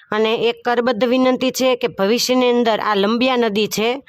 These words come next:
એ લંબિયા નદીના કિનારે આ તીર્થસ્થાન આવેલું છે અને એક કિલોમીટર દૂર છે લંબે નારાયણથી.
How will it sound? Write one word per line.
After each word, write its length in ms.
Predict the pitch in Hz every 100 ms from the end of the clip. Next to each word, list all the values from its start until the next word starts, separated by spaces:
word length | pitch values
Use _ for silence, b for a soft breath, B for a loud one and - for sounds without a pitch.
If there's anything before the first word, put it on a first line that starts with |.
| B B B
એ 80 | 196
લંબિયા 360 | 185 208 240 269
નદીના 360 | 247 233 247
કિનારે 420 | 226 233 240 233 226
આ 200 | - 220
તીર્થસ્થાન 680 | 226 220 233 208 214 196
આવેલું 380 | 185 175 170 165
છે 240 | - 170 165 B B B 196
અને 600 | 202 208 214 220 214 220
એક 140 | 240 247 -
કિલોમીટર 440 | 240 233 233 226
દૂર 280 | 185 226 240
છે 180 | - 208
લંબે 300 | 196 220 208
નારાયણથી. 520 | 185 170 160 143